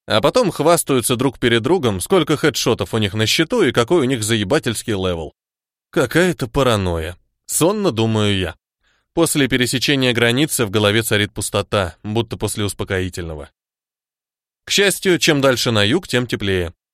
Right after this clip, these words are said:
В это время года в Хармане самое меньшее пятнадцать градусов выше ноля. А я настолько терпеть не могу зиму,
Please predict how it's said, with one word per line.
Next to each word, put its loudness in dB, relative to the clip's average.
В -2
это 2
время 2
года 2
в -12
Хармане 2
самое 0
меньшее 0
пятнадцать -2
градусов -2
выше -2
ноля. 0
А 2
я 4
настолько 0
терпеть 0
не -2
могу -2
зиму, -4